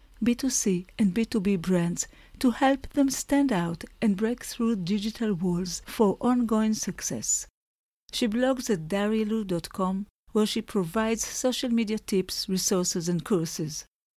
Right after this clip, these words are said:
You can see her work published in Social Media Week, Social Media Today, and the Agora Pulse blog.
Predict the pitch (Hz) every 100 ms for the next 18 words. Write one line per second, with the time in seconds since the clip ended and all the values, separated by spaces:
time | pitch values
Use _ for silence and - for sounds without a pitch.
0 | _ _ _ - 233 247 220 262 240 247
1 | 190 196 185 - 226 220 180 - - 214
2 | - 233 233 240 214 214 214 208 202 -
3 | _ _ - 240 - 233 214 208 202 -
4 | 160 196 190 190 _ _ _ 220 196 175
5 | 160 185 185 - 175 160 - - 180 170
6 | -